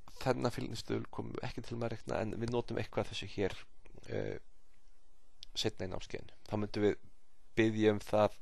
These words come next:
eins og hér, ef við myndum vilja fá gamma fyrir sambandið á milli mata og líkamlegri og, og, hérna, andlegri heilsu, þá myndum við gera það svona. Eh, ég ætla að f-,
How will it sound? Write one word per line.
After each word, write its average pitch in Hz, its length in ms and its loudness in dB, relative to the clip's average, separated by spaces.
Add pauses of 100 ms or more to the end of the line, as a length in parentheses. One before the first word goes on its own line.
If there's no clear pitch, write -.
(800)
eins - 140 0
og 87 60 -6
hér, 95 240 2
ef 92 80 6
við 92 60 2
myndum 92 180 -2
vilja 92 140 0
fá 92 120 0 (100)
gamma 160 420 8 (140)
fyrir 120 240 -2
sambandið 120 440 2
á 113 80 -2
milli 113 200 -4
mata 113 400 2
og 113 60 2
líkamlegri 107 560 -2
og, - 240 -2 (140)
og, 104 320 -2
hérna, 107 400 -6 (1040)
andlegri 110 320 -2
heilsu, 110 260 0
þá 107 120 0
myndum 101 200 -2
við 95 60 -6
gera 98 220 -2
það - 100 -6
svona. 131 300 -2 (560)
Eh, - 220 0 (540)
ég 107 80 -2
ætla 107 160 2
að - 120 -2
f-, - 100 -8